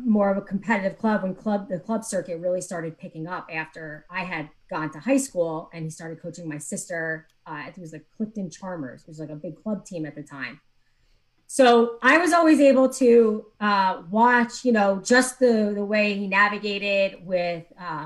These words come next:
parents and, you know, building that community, because that's something that, you know, is really important too at West Essex that I didn't mention before about what makes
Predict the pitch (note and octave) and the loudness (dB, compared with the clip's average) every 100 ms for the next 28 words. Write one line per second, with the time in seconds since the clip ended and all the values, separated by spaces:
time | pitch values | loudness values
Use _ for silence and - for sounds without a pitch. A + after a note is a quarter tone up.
0 | - - D4 C#4 C4+ C4 B3+ B3 - G3 | -8 0 4 6 6 6 4 2 -2 -6
1 | F#3 F3 F3 - _ A#3 G3+ F#3 - C4+ | -6 -6 -10 -14 _ -2 -2 -2 2 6
2 | C4+ C4+ B3+ A3+ A3 A3+ A3 A#3 A#3 A#3 | 8 8 6 4 2 -2 0 2 2 2
3 | G#3+ G#3+ F#3+ A3+ A#3 - C4 A#3 G3+ F#3+ | 0 -4 -4 -4 -4 -2 -4 -4 -2 0
4 | F3+ - _ _ _ _ - A#3 G#3 F#3+ | -2 -6 _ _ _ _ 2 4 6 4
5 | - _ _ _ _ _ _ _ _ G#3+ | 0 _ _ _ _ _ _ _ _ 0
6 | F#3 A#3 A3+ G#3+ G#3+ G3+ F#3+ G#3 F#3+ F#3+ | 4 6 8 6 2 0 0 0 -2 -2
7 | F3+ G3 F#3+ G3+ G3+ F#3 F#3 F#3 F#3 F3+ | -2 -4 -4 -6 -4 -2 -2 -2 -6 -6
8 | F#3 F3 - F#3 G3 A3+ G3 F#3 F3 F3+ | -6 -8 -6 -4 -2 -2 -2 -6 -6 -6
9 | F3 | -10